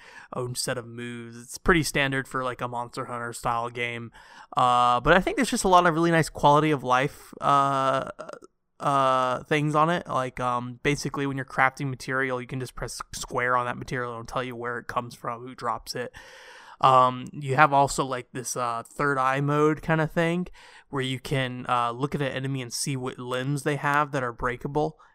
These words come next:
rather than having to, like, sit there and go to a wiki and try to figure out what parts of a body will break. Um, so there's just a lot of, like, nice quality of life changes here and there.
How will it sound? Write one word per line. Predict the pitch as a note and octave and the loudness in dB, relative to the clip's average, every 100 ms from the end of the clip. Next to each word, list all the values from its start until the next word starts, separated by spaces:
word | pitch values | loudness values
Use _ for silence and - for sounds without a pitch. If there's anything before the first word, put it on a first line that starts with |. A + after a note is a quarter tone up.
| _ | _
rather | C3+ C3 | -2 -2
than | C3 | -2
having | C3+ C3 B2 | -4 -6 -6
to, | B2+ | -8
like, | B2 - | -10 -10
sit | - - C3 | -14 -12 -8
there | C3 | -10
and | B2+ | -6
go | B2+ | -6
to | B2+ | -6
a | A#2 | -6
wiki | A#2+ A#2+ C#3 C3 | -8 -10 -10 -10
and | B2+ | -10
try | A#2 C3 | -8 -8
to | A#2+ | -6
figure | C#3 B2 | -6 -6
out | A#2+ | -6
what | B2 - | -6 -2
parts | C#3+ B2 - | -2 -4 -10
of | |
a | B2 | -14
body | A#2+ A#2+ A#2+ | -8 -8 -8
will | A#2+ | -16
break. | A2+ A#2 A#2+ C3 - _ _ _ _ | -12 -10 -10 -14 -20 _ _ _ _
Um, | C3 B2 A#2 A#2 A#2 _ _ _ _ _ _ _ _ _ _ - | -6 -4 -4 -8 -16 _ _ _ _ _ _ _ _ _ _ -20
so | - G#3 | 0 2
there's | F#3+ G3 | 4 2
just | A#3 | 0
a | G#3 | 6
lot | F#3+ | 6
of, | G3 | 6
like, | F3 C#3+ | 2 0
nice | D3 D3+ | -2 -2
quality | - - D3+ D3+ | -4 2 2 2
of | D3 | -2
life | B2+ B2+ - | -4 -6 -6
changes | D3 C#3 C#3+ | -10 -6 -8
here | - D3+ D3 | -4 -2 -2
and | C#3+ | -2
there. | D3 C#3+ C#3+ | -2 -2 -4